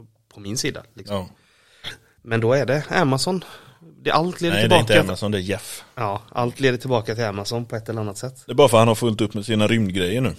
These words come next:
Speaker 1: Mm.
Speaker 2: Då är det ingen ordning och reda på väsen längre.
Speaker 1: <laughs> Nej. Nej, men det är väl så.
Speaker 2: Ja.
Speaker 1: Så, nej, det var egentligen, det var egentligen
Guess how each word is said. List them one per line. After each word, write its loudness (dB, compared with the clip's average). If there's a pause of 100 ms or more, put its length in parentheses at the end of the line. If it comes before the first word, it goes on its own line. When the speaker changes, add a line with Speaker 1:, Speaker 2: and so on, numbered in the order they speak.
(300)
Speaker 1:
Mm. 2 (540)
Speaker 2:
Då -10
är -4
det 0
ingen -2
ordning -4
och -4
reda -2
på -6
väsen -4
längre. -8
Speaker 1:
<laughs> -18
Nej. -4 (420)
Nej, -6
men -2
det -2
är -2
väl -6
så. -8 (300)
Speaker 2:
Ja. -10 (720)
Speaker 1:
Så, 2
nej, 6
det 4
var 4
egentligen, 2
det -6
var -2
egentligen -4